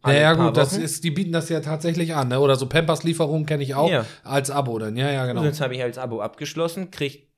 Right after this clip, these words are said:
Speaker 1: weil ich's als Abo gemacht hab, nochmal zehn Prozent. Es ist, und es ist sowieso günstiger.
Speaker 2: Ja, und du
Speaker 1: Äh,
Speaker 2: brauchst es ja auch
Speaker 1: ja.
Speaker 2: immer wieder
Speaker 1: Und dann
Speaker 2: regelmäßig.
Speaker 1: haben wir mal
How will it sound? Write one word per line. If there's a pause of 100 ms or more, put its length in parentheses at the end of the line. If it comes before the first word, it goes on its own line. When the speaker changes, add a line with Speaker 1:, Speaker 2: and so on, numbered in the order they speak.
(140)
Speaker 1:
weil
ich's
als
Abo
gemacht
hab,
nochmal
zehn
Prozent.
Es
ist, (100)
und
es
ist
sowieso
günstiger. (160)
Speaker 2:
Ja,
und
du
Speaker 1:
Äh,
Speaker 2:
brauchst
es
ja
auch
Speaker 1:
ja.
Speaker 2:
immer
wieder
Speaker 1:
Und
dann
Speaker 2:
regelmäßig.
Speaker 1:
haben
wir
mal